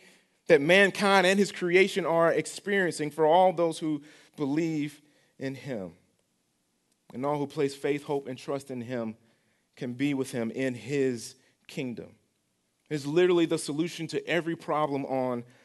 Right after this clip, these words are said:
the earth. That King Jesus and his kingdom are literally the cure for all our brokenness and all of our sickness. That his forgiveness is the cure for our guilt.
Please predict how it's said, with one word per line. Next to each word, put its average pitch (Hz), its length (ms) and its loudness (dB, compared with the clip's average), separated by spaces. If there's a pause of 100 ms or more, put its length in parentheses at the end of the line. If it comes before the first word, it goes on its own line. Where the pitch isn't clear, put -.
(140)
the 123 140 -4
earth. - 580 -6 (640)
That 123 120 -12
King 180 300 -2
Jesus 156 380 -4
and 160 200 0
his 147 100 -4
kingdom 151 400 -4
are 135 160 -4
literally 156 440 -2
the 135 100 -4
cure 123 640 -6 (720)
for - 200 -6
all 156 360 4
our 131 120 2
brokenness 156 880 -2
and 139 140 -10
all 139 300 0
of 123 100 -8
our 123 120 -2
sickness. 101 640 -10 (1080)
That 147 80 2
his 160 100 -2
forgiveness 175 560 2
is 175 100 -4
the 156 80 -8
cure 175 260 0
for 170 140 -4
our 135 140 2
guilt. 160 400 -2